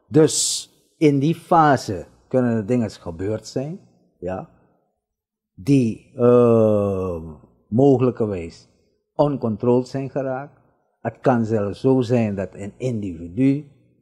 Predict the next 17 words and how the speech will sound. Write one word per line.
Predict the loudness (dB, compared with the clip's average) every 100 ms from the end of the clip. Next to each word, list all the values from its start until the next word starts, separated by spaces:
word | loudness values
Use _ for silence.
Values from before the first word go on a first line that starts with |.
| _
ja, | 0 0 -2 -12 _ _ _
de | -10 -6
actie | -6 -4 -2 -2
heeft | -2 -6
ontketend | -8 -4 -6 -4 -8 -8
en | -10 -10
dat | -8
de |
hoogste | -4 -4 -6 -8 -6
leiding | -6 -6 -8
daar | -8 -10
niet | -12 _
van | -12 -12
op | -12
de | -10
hoogte | -10 -10 _ -14
was. | -14 -18